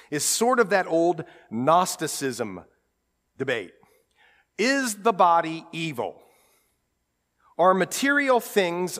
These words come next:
all evil? Because if the body doesn't count, there's a philosophy that they would espouse that you could go out and do anything you wanted with it.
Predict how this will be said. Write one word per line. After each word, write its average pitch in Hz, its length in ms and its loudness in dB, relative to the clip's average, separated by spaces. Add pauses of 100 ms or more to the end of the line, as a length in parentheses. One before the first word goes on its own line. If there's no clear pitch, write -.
all 190 560 4 (320)
evil? 147 540 -2 (1400)
Because 240 440 2 (340)
if 196 160 0
the 208 80 4
body 294 380 4
doesn't 196 440 0
count, 156 800 -4 (600)
there's 180 200 2
a 170 60 -2
philosophy 190 1000 0
that 120 220 -8
they 135 120 -4
would 123 200 -8
espouse 117 640 -4
that 151 140 -8
you 180 120 -4
could 160 160 -2
go 208 240 4
out 175 320 4
and 151 100 -4
do 143 240 -4
anything 196 400 0
you 160 120 -4
wanted 139 340 0
with 104 200 -10
it. 87 140 -16